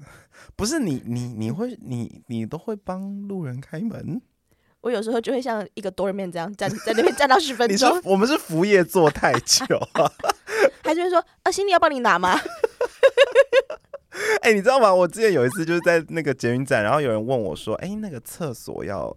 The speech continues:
Speaker 1: 就是请问你知道厕所在哪吗？”
Speaker 2: 嗯。
Speaker 1: 我忘了他问我厕所还是说哪一个，哪一个线要怎么去这样子。
Speaker 2: 对。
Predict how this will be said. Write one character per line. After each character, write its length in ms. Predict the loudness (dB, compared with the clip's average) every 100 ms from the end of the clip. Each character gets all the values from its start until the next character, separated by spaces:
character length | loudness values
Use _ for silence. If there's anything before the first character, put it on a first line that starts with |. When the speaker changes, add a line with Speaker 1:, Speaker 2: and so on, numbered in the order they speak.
| -12
Speaker 1:
就 80 | -12
是 140 | -10
请 100 | -10
问 100 | -10
你 60 | -6
知 80 | -6
道 80 |
厕 180 | -6 -10
所 160 | -10 -10
在 120 | -8
哪 100 | -10
吗？” 220 | -10 -10 -10 -14
Speaker 2:
嗯。 100 | -2
Speaker 1:
我 40 | 2
忘 140 | 4
了 40 |
他 60 | 4
问 100 | 4
我 120 | 2
厕 180 | 2 -2
所 100 | -2
还 120 | -4
是 60 | -4
说 100 | -6
哪 180 | -8 -8
一 40 |
个， 280 | -6 -6 -6 -14 _ -10
哪 200 | -10 -8
一 20 |
个 80 | -8
线 300 | -6 -6 -4
要 160 | -4
怎 80 | -6
么 80 | -14
去 320 | -16 -16 -14
这 80 | -10
样 160 | -12 -12
子。 160 | -12
Speaker 2:
对。 280 | -8 -6 -8